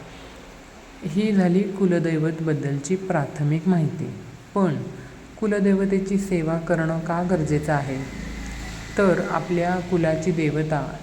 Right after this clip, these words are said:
ही आपली रक्षण करत असते, आणि म्हणूनच आपल्या कुटुंबामध्ये किंवा आपल्या कुळामध्ये सगळं काही सुरळीत चालावं यासाठी आपल्याला कुलदेवतेची उपासना करणं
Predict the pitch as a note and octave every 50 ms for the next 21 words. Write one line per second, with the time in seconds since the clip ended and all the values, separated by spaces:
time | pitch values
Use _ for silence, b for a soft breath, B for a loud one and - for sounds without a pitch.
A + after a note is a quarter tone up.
0 | D#3 D3 - F3 F#3 F3+ E3 D3 - E3+ E3 F3 F3 F3 E3 D3+ - - - E3
1 | F3 F3 F3 F3 E3 D3+ D3 - - - - - E3+ D#3 - - - C#3 B2 -
2 | - - - - D3 C#3+ D3+ D#3+ E3+ E3 D#3 D#3 E3+ F#3+ G3 F#3+ D3+ B2+ - -
3 | - - - - D3 - D#3+ D#3 D#3 D#3 D#3 D#3 D3+ D#3+ F3+ F#3 F#3 F3+ D#3+ D3
4 | C#3+ C#3 C3 B2 C3 B2+ B2 B2+ - D#3 D#3 D#3 D#3 E3 E3+ D#3+ D#3+ D#3+ D#3+ -
5 | D3+ D3+ D3+ D3+ D#3+ D#3+ D3+ D3+ D#3+ F3 F3+ F3 D3 B2 - B2+ B2+ B2+ B B
6 | B B B B B B B - - - G3 E3 D3+ D3 E3 F3 F3 F3 E3+ F3+
7 | D#3 C#3+ D#3+ D#3+ E3+ - - - - E3 D3+ D3 D3 D3+ D3+ - - E3 D3+ C#3+
8 | C#3+ C#3 C3+ B2+ C3 - B B B B B B B - - F#3 F3 E3 E3+ E3+
9 | E3+ F3+ F3+ - - F3+ F#3 F3+ D#3+ - D#3+ D3 C#3+ D3 D#3+ D#3+ - - D#3 C#3
10 | D#3 D#3 D#3 E3 D3+ C#3+ D3+ C#3+ D3+ D3+ C#3+ - - F3 F3 D3+ B2+ - C3+ C3+
11 | - - D#3+ D3 C#3+ D3 - - F3 E3+ E3 D#3+ D3 C3+